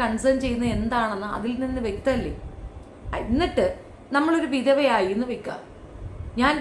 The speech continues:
ഇപ്പം വിവാഹം കഴിക്കുമോ, എപ്പം വിവാഹം കഴിക്കും, ഞാൻ അത് കഴിയുമ്പോൾ വിവാഹം കഴിക്കും, ഇൻഷുറൻസ് പൈസ കിട്ടുമ്പോൾ ഞാൻ വിവാഹം കഴിക്കും, അപ്പം ഞാൻ വേറെ വീട്ടിൽ പോകും, ഇങ്ങനെയാണോ പറയുക വിധവകൾ? നിരന്തരം ഇതാണോ പറഞ്ഞുകൊണ്ടിരിക്കുന്നത്?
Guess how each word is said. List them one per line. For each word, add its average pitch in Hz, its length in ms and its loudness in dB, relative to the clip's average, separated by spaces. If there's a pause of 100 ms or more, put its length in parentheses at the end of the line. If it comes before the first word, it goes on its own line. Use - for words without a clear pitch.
(120)
ഇപ്പം 302 260 -2
വിവാഹം 254 340 6
കഴിക്കുമോ, 233 360 0 (200)
എപ്പം 294 280 2
വിവാഹം 233 400 4
കഴിക്കും, 208 300 -2 (320)
ഞാൻ 240 160 6
അത് 262 140 2
കഴിയുമ്പോൾ 262 360 2
വിവാഹം 214 320 2
കഴിക്കും, 190 280 -2 (140)
ഇൻഷുറൻസ് 277 420 -2
പൈസ 254 220 2
കിട്ടുമ്പോൾ 220 300 -2
ഞാൻ 208 140 -4
വിവാഹം 190 280 0
കഴിക്കും, 170 260 -6 (160)
അപ്പം 247 220 0
ഞാൻ 247 80 0 (100)
വേറെ 240 160 0 (100)
വീട്ടിൽ 214 340 -4
പോകും, 170 240 -4 (560)
ഇങ്ങനെയാണോ 269 520 0
പറയുക 170 320 -2
വിധവകൾ? 175 400 -4 (240)
നിരന്തരം 240 380 4
ഇതാണോ 208 280 -2
പറഞ്ഞുകൊണ്ടിരിക്കുന്നത്? 160 640 -8